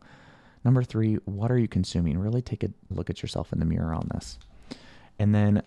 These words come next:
the fourth one, this one helps so much. Check in. Check in on your progress. When I look at where I'm at now versus a year ago versus two years ago. A year ago, I was working in the corporate world, you know? Two years ago, I was living in Kansas City.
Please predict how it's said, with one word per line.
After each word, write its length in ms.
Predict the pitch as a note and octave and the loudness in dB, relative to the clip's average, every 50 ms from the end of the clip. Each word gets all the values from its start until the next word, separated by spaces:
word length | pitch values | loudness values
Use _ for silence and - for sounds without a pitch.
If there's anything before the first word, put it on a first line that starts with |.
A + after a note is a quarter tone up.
| _ _ _ _ _ _ | _ _ _ _ _ _
the 320 | - G2+ G2+ G2 F#2+ F#2+ - - - | 0 2 2 2 2 0 -2 -2 0
fourth 280 | - - C#4 - - | 2 2 2 2 -2
one, 300 | - - - F2+ G#2 A2 - - - _ - _ - - - - - | -2 -2 -2 -2 -4 -6 -12 -18 -20 _ -20 _ -16 -16 -14 -8 -4
this 200 | - B2+ - - | -4 -2 2 4
one 120 | B2+ A#2+ | 2 4
helps 440 | A2 G#2+ F2+ F2+ - - - - - - _ - _ _ | 4 2 0 0 -2 -6 -12 -14 -14 -16 _ -20 _ _
so 220 | - - - F2 | -14 -2 2 2
much. 300 | E2 - - - - - - _ _ - _ _ _ _ - - - - | 2 2 0 -6 -12 -18 -20 _ _ -20 _ _ _ _ -20 -20 -14 -8
Check 280 | - - C3 A#2+ - - | -2 0 0 2 2 0
in. 220 | D#2 - - E2 - - _ _ _ _ - _ | 0 0 -2 -8 -10 -16 _ _ _ _ -20 _
Check 300 | _ - - - C3 - | _ -4 -2 -2 2 6
in 80 | C3 A2+ | 6 6
on 100 | G#2 G2+ | 8 6
your 100 | F#2+ F2 | 4 2
progress. 540 | - - G1+ G#1 G#1+ - G1+ - - - - - - - - - - - - _ | 0 0 0 0 0 -2 -4 -6 -6 -12 -18 -20 -20 -20 -20 -20 -20 -20 -18 _
When 120 | - G2+ G2+ | 0 2 4
I 80 | G#2 | 4
look 180 | G#2+ A2+ A#2+ - | 4 4 2 0
at 60 | - | 0
where 120 | - A2+ G#2+ | 0 0 2
I'm 100 | G2+ G#2 | 2 0
at 120 | G2 - | 2 0
now 340 | F2+ F#2 F#2 F#2+ G2 G2+ G2+ G2+ | 0 0 2 2 2 0 0 0
versus 340 | F#2 F2+ - - F2+ F#2 | -2 -4 -4 -6 -6 -4
a 40 | G2 | -2
year 200 | F2+ F2+ F2+ F#2 | -2 0 0 0
ago 240 | F2+ F2+ F#2+ F#2 F2+ | 2 2 2 2 2
versus 360 | - E2 E2 - - - - | 0 -2 -4 -6 -8 -14 -14
two 140 | - - F2 | -8 -6 -4
years 280 | E2 E2 E2 E2 G2 - | -2 -2 -2 -2 -2 -4
ago. 280 | D#2+ D2+ G1+ - G#2 - _ _ - - - - - - | -4 -2 -2 -4 -6 -8 _ _ -20 -20 -20 -14 -2 0
A 40 | |
year 180 | G2 G2 B2 D#3 | 4 6 6 6
ago, 220 | F3 C#3 G#2+ F#2+ | 6 4 2 2
I 20 | G2 | 2
was 160 | G#2 G2+ G#2 | 0 0 0
working 260 | G2 G2+ - - G#2+ | -4 -4 2 4 4
in 140 | G#2+ G#2+ A2+ | 6 6 6
the 80 | A2 G#2+ | 4 4
corporate 320 | - A#2+ C3+ - - - | 2 -2 -4 -4 -6 -6
world, 300 | - D#2 A#1 A#1+ F#2 - - - | -4 -4 -2 -4 -4 -6 -4 0
you 80 | - F#2+ | 2 2
know? 220 | F#2 F#2 A#2 C#3+ - _ _ _ _ _ _ _ _ _ _ _ _ _ _ _ _ _ _ _ _ _ _ _ | 4 4 2 0 -2 _ _ _ _ _ _ _ _ _ _ _ _ _ _ _ _ _ _ _ _ _ _ _
Two 120 | - C#3+ | -2 0
years 240 | D3 C3+ B2+ B2 A2+ | 4 4 4 4 2
ago, 180 | A2 G#2+ G2+ | 2 2 4
I 40 | G2+ | 4
was 140 | G#2+ G#2 - | 2 2 0
living 200 | G2+ F#2+ G2 G2+ | 0 2 4 4
in 80 | G2+ G2+ | 4 4
Kansas 340 | - - G#2 G#2 - G#2 | 4 4 2 2 2 0
City. 340 | - - A2 A2+ G2+ D2+ - | -4 -4 -2 -2 -2 -4 -4